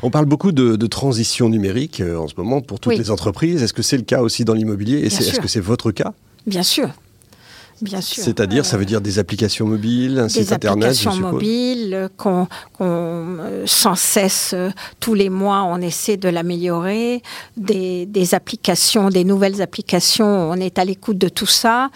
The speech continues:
Speaker 2: On a une attachée de presse qui est là pour nous aider dans ce genre, dans ce, dans ce, ces sujets-là.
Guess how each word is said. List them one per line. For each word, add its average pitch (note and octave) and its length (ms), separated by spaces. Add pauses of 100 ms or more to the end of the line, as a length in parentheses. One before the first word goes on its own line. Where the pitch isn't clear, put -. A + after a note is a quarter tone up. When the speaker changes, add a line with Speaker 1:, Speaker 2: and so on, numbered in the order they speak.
(260)
Speaker 2:
On F#3 160
a E3+ 160
une F3 160
attachée - 380
de - 80
presse - 500 (280)
qui - 120
est - 20
là F3 140
pour F3 160
nous E3+ 240
aider B3 420
dans F#3+ 160
ce F#3 140
genre, F3+ 160
dans F3 180
ce, - 220
dans E3 260
ce, D#3 400
ces E3+ 220
sujets-là. G#3+ 640